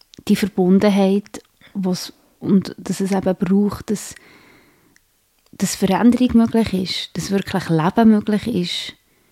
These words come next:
braucht es genau diesen Prozess, oder? Von sich können eingestehen, wo dass man ansteht, wo es Blockaden drinnen sind. Scham und Schuld, die da aufkommt, einfach zuzulassen im Wissen, dass wir ja alle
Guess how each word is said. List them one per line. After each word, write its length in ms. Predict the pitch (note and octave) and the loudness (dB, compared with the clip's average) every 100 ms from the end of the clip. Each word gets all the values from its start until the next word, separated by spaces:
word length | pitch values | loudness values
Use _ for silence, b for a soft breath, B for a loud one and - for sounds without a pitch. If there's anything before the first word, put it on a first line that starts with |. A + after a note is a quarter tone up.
| _ _ _ | _ _ _
braucht 320 | - G3 - - | 2 2 2 -2
es 60 | |
genau 320 | F#3 F3 F3 | 2 4 2
diesen 200 | F3+ E3+ | 0 -4
Prozess, 680 | - E3 - F3 E3 - - | -4 -6 -4 -4 -4 -6 -8
oder? 240 | F3 E3+ F#3+ | -6 -4 -6
Von 380 | - E3+ D#3+ - b b b b b b - | -6 -4 -4 -6 b b b b b b -6
sich 160 | F#3 | -4
können 220 | A#2+ E3+ | 0 0
eingestehen, 960 | F3 C4 G#3 G#3+ G#3+ - F#3+ F#3 F#3 F#3+ - - | 2 2 2 2 0 0 0 0 0 -2 -8 -10
wo 360 | E3 F#3 F#3 F#3+ | -2 0 0 0
dass 200 | F#3+ F#3 | -2 0
man 220 | F3 E3 _ _ _ - | 0 0 _ _ _ 0
ansteht, 840 | F#3 F#3 F#3+ - F#3 F3 F3 F3 | 2 2 -2 -4 -2 -2 -4 -4
wo 140 | E3+ F3 | -2 -4
es 240 | - - - - | -6 -18 -18 -4
Blockaden 720 | F3 E3+ - F#3+ F#3 F3+ E3+ | -4 -2 -4 -2 0 0 -2
drinnen 400 | F3 E3+ E3+ E3+ | -4 -2 -2 -4
sind. 320 | - F3 E3 b b b | -6 -6 -6 b b b
Scham 680 | - - F3+ F#3+ G#3 G#3+ G#3+ | -8 0 4 6 6 6 4
und 100 | - | -2
Schuld, 460 | D3+ - F#3+ G#3 G#3+ | -2 0 2 2 2
die 80 | F3 | 0
da 160 | F3 | 0
aufkommt, 800 | - G3+ - - G#3 G#3 G#3 - | 0 -2 -4 -2 2 2 0 -2
einfach 240 | F#3 F3 - | -4 -4 -8
zuzulassen 640 | - F#3+ G#3 - G3 A3 | -4 -2 -2 -2 -4 0
im 200 | G3 F3 | 0 2
Wissen, 600 | F#3 G3 - - D3+ F#3+ b b | 0 0 -4 -10 -6 -6 b b
dass 140 | - F#3+ | -6 -4
wir 80 | F3 | -2
ja 180 | F3 - | -2 -2
alle 460 | F3 F#3 A3+ G#3+ | -2 2 4 4